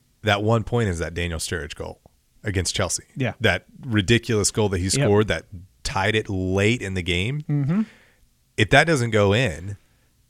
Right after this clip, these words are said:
Speaker 1: Ch-, uh, Liverpool's still losing to Manchester City even after all that.
Speaker 2: Yeah.
Speaker 1: Uh, but now they're up by one point, and it might be in May, Liverpool, say they win the Premier League by one point.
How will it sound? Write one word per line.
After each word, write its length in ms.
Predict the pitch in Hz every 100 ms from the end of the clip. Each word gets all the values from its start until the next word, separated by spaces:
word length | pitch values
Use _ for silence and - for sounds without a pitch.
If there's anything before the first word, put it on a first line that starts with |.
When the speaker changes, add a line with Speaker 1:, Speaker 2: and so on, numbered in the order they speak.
| _ _ -
Speaker 1:
Ch-, 200 | 143 -
uh, 100 | 107
Liverpool's 440 | 95 123 147 113 -
still 340 | - 131 151
losing 280 | 127 92 90
to 60 | 85
Manchester 400 | 80 - 85 90
City 340 | - 85 92 -
even 180 | 95 95
after 280 | 90 85 85
all 220 | 85 117
that. 180 | 92 82
Speaker 2:
Yeah. 640 | 127 101 - - - - 90
Speaker 1:
Uh, 360 | 85 80 78 -
but 200 | 104 98
now 160 | 92 104
they're 160 | 117 110
up 60 |
by 100 | 95
one 220 | 90 98 95
point, 260 | 131 131 101
and 120 | 95
it 140 | 127
might 340 | 139 131 147 113
be 260 | 151 143
in 320 | 120 98 98
May, 400 | 90 135 123 98
Liverpool, 680 | 104 101 110 - 107 95 95 - -
say 280 | - 101 98
they 240 | 110 95
win 300 | 92 95 104 107
the 140 | 95
Premier 320 | - 101 101
League 160 | 98 82
by 140 | 85 82
one 460 | 80 90 104 120
point. 420 | - 113 143 175